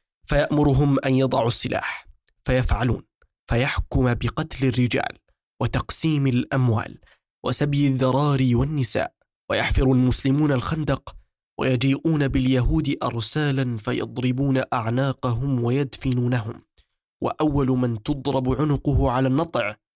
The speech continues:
رأس حيي بن أخطب. ولا يبقى من قلاع اليهود حول المدينة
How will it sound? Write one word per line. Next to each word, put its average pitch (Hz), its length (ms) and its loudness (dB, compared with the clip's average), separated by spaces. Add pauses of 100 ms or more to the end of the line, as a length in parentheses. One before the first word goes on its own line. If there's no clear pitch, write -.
رأس - 320 -2
حيي 127 520 2
بن 127 140 -4 (100)
أخطب. - 320 -10 (440)
ولا 160 200 2
يبقى 151 400 0
من 135 120 2
قلاع 135 380 0
اليهود 127 500 2
حول 127 280 0
المدينة 123 540 0